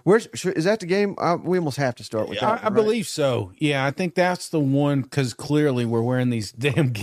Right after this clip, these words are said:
Speaker 2: this
Speaker 1: I
Speaker 2: damn
Speaker 1: mean,
Speaker 2: get up. So
Speaker 1: yeah, I mean, these Georgia fans are gonna get mad, Shane, but we, we have to, since
Speaker 2: Yeah.
Speaker 1: we were so bold and so bombastic here that A and M, especially me, was gonna whoop Alabama, Shane. So,
Speaker 2: Yeah.
Speaker 1: uh, l-,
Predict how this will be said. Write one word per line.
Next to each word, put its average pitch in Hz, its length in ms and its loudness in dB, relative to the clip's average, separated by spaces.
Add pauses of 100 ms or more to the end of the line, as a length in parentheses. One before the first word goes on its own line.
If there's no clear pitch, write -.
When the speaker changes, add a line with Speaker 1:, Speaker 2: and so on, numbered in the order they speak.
(160)
Speaker 2:
this 143 260 2
Speaker 1:
I 117 40 2
Speaker 2:
damn 113 60 0
Speaker 1:
mean, 131 280 2
Speaker 2:
get 127 180 2
up. 113 240 -4
So 113 260 0
Speaker 1:
yeah, 113 260 2
I 76 60 -2
mean, 120 140 0
these 139 140 -4
Georgia 175 300 -2
fans 196 280 0
are 185 40 -16
gonna 196 160 -4
get 190 120 -2
mad, 139 300 0
Shane, 107 260 -2
but 107 120 -2
we, 139 160 0
we 151 200 0
have 147 280 0
to, 110 180 -4 (260)
since 107 140 0
Speaker 2:
Yeah. 104 120 2
Speaker 1:
we 160 120 4
were 127 80 0
so 190 280 0
bold 156 600 2
and - 100 -16
so 180 220 -2
bombastic 180 840 0
here 120 400 0 (500)
that 107 100 0
A 151 160 2
and 175 100 0
M, 147 140 2
especially 165 420 -4
me, 135 200 0
was 120 140 -6
gonna 139 320 -4
whoop 135 480 -2 (180)
Alabama, 139 680 0
Shane. 117 340 -2
So, 123 380 0 (220)
Speaker 2:
Yeah. 85 280 -6
Speaker 1:
uh, 123 400 4
l-, 120 140 -10